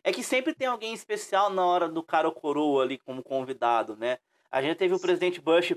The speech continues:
Speaker 1: pai, anti-, o que eu, o que eu lembro aqui de cabeça, lá no começo dos anos noventa e tal. É, mas eles vão tá junto com os capitães do time, né? Eles não são eles que vão escolher, vão ser os times.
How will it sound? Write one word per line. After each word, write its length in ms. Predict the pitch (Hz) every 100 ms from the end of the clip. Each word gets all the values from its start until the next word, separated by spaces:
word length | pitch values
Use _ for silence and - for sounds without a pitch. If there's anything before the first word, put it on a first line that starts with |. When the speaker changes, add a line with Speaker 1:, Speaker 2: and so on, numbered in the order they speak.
| -
Speaker 1:
pai, 360 | 135 165 160
anti-, 320 | 135 123 131 - _
o 80 | 117
que 120 | -
eu, 160 | 139 143
o 60 | 131
que 120 | 151
eu 60 |
lembro 300 | 143 143 143
aqui 200 | 135 139
de 80 | 127
cabeça, 340 | 127 123 139 131
lá 100 | 135
no 120 | 135
começo 340 | 131 131 127
dos 140 | 127 123
anos 200 | 127 131
noventa 680 | 156 131 135 160 147 - 117
e 20 |
tal. 360 | 120 120 139 _ - _ _ _ _ _ -
É, 480 | 123 123 123 123 120
mas 500 | 135 139 165 175 - _ _ _ _ _ _ _ _ -
eles 120 | 127
vão 120 | 139
tá 120 | 151
junto 240 | 151 151 165
com 80 |
os 60 | 165
capitães 400 | 175 - 165 165
do 80 | 202
time, 360 | - 175 143
né? 120 | 123 127
Eles 120 | 113
não 160 | 120 127
são 220 | - 127
eles 260 | 131 139
que 100 | -
vão 160 | 123 123
escolher, 340 | - 147 117
vão 140 | 117 131
ser 340 | - 131 - _ _ -
os 240 | 185 185
times. 320 | - 113 _